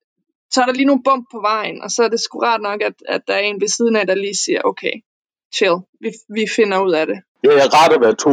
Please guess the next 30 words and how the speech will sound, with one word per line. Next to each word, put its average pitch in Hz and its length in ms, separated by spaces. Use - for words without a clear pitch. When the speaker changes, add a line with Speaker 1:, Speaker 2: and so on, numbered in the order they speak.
Speaker 2:
generelt, 101 380
hvad 101 100
sådan - 180
nogle 98 140
ting 90 200
angår. 92 320
Speaker 1:
Ja. 87 100
Speaker 2:
Du - 60
får 139 120
jo 113 60
nogle 95 240
kriser. 117 320
Speaker 1:
Hundrede 247 440
procent. - 340
Plus, 269 240
at 247 140
det 233 100
har 226 140
også 233 220
bare 226 200
været 202 140
fedt 254 260
at 202 140
en 214 100
gang 208 140
imellem 214 260
kunne 220 240
sige, 196 180
"Åh, - 100
Claus, - 260